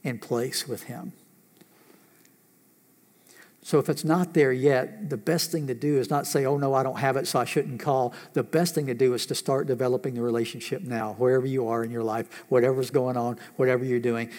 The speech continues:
get that relationship in order now. Because in this world, what are you gonna have?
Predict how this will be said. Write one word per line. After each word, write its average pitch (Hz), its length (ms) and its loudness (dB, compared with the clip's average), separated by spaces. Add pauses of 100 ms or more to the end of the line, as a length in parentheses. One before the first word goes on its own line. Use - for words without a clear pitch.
(140)
get 143 220 4
that 143 180 2
relationship 127 640 -2
in 117 100 -8
order 117 400 -4 (640)
now. 120 400 -6 (1160)
Because 127 320 0
in 143 80 2
this 135 200 0
world, 135 240 4
what 131 120 4
are - 20 4
you 120 60 0
gonna 135 160 0
have? 139 340 0